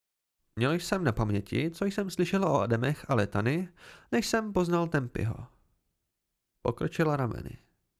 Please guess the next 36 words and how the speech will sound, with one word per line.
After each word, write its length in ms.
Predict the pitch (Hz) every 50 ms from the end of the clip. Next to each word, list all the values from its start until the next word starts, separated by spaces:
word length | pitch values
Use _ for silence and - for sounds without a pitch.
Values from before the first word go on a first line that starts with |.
| _ _ - -
lehké 320 | - 110 - - - -
rozpaky. 480 | - - 117 - - - - - - - _ _ _ _ _ _ _ _ _ _ _ _ _ _ _ _ _ _ _ _ _ _ _ _ _ _ _ _ _ _ _
Je 120 | 240 240 240
to 140 | 247 240
hloupost. 680 | 233 240 226 220 208 - - 104 - - - - - - - - - _
Povídají, 640 | - 110 110 127 151 165 190 196 214 220 220 214
že 120 | 190 185 151
všichni 400 | - - - 240 - - 247 208
barbarští 480 | 202 208 196 202 208 202 - - 175
muži 200 | 165 170 170 175
jsou 320 | 180 175 170 - 190 180 175
mohutní. 540 | 180 180 170 175 143 - - - - - - - - _ _ _ _ _ _ _ _ _ _ _ -
Ukázala 520 | - - 110 107 117 117 156 156 170 170
si 140 | 165 - 123
vysoko 420 | 110 110 - 123 120 - - 156
nad 200 | 151 135 107 101
hlavu 380 | 110 107 104 110 131 156 175 175 - - - - - - - - _ _ _ _ -
do 120 | 202 190
výšky 380 | 196 208 196 - - - 214 202
přes 360 | - - 185 175 - - -
sedm 300 | - 156 147 147 147 139
stop. 480 | - - - - - - - _ - - - - - _ _ _ _ _ _ _ -
Na 140 | 104 101
den 200 | 110 147 185 214
mi 120 | 220 220 202
povídal, 580 | - 160 135 131 120 123 127 135 170 196 202 - - - - - _ -
jak 140 | 277 269 -
přišel 340 | - - - - 269 247
do 100 | 208 170
města, 440 | 139 127 113 113 - - 160 175 202
kde 200 | 208 202 147 135
barbaři 480 | 123 113 120 147 160 180 202 202 220 220
jedli 300 | 208 196 190 180 170 160
polévku 480 | - 147 151 165 170 165 - - 185
z 80 | 170 160
líny. 360 | 156 151 123 107 107 85 -